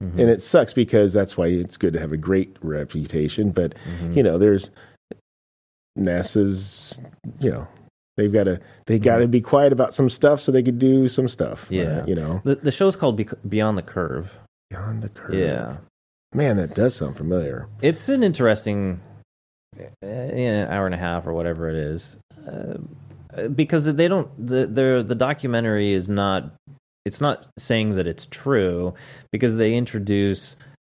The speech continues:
Speaker 1: sci-, real scientists and then the flat earthers, and there's a little bit of this give and take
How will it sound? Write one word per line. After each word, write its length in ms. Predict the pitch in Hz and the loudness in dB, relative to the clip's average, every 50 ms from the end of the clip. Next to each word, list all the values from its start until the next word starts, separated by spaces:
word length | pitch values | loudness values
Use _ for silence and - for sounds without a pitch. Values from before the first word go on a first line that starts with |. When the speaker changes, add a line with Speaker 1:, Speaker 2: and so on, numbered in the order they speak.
| _ _ - | _ _ -10
Speaker 1:
sci-, 300 | - - 117 104 104 - | -4 0 0 0 0 -2
real 160 | 87 104 107 | -2 -2 -2
scientists 680 | - - 101 92 90 82 - 87 87 85 - - - - - - | 0 0 -2 -2 -2 -2 -2 -4 -4 -4 -6 -12 -18 -14 -10 -6
and 340 | 87 90 87 87 85 85 | -4 -4 -4 -4 -4 -4
then 100 | 87 87 | -4 -4
the 80 | 85 82 | -6 -6
flat 240 | - - 82 85 82 | -4 -4 -4 -4 -2
earthers, 420 | 85 85 82 - 82 85 80 - | -4 -6 -4 -6 -6 -6 -6 -4
and 120 | 98 104 120 | -4 -2 0
there's 200 | 120 113 104 104 | 0 0 0 -2
a 40 | 101 | -2
little 300 | 95 95 98 92 92 90 | 0 0 0 0 0 -2
bit 260 | 87 92 92 90 87 | -2 -2 -2 0 0
of 160 | 87 85 82 | -2 -4 -4
this 320 | 90 90 85 - - - 98 | -4 -6 -6 -6 -8 -12 -8
give 240 | 101 98 98 90 87 | -4 -2 -2 -2 -2
and 140 | 90 85 - | -4 -8 -6
take 380 | - - 92 92 87 - - | -4 -2 -2 -2 -2 -6 -12